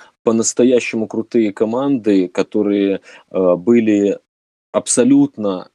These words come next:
фа-, у всех фаворитами с первых недель, может быть, ну, я думаю, недели с третьей,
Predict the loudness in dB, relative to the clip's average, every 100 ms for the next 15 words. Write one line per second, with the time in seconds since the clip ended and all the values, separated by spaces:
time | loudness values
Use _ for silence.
0 | _ -6 -6 -6 -14 -6 -4 -2 -4 -4
1 | -2 2 2 0 -6 -2 -2 -2 -4 -4
2 | -4 -6 -6 0 0 0 -6 -6 -6 -2
3 | 0 2 0 -4 -4 0 2 2 0 -2
4 | -2 -2 0 0 -2 -2 2 2 2 0
5 | 0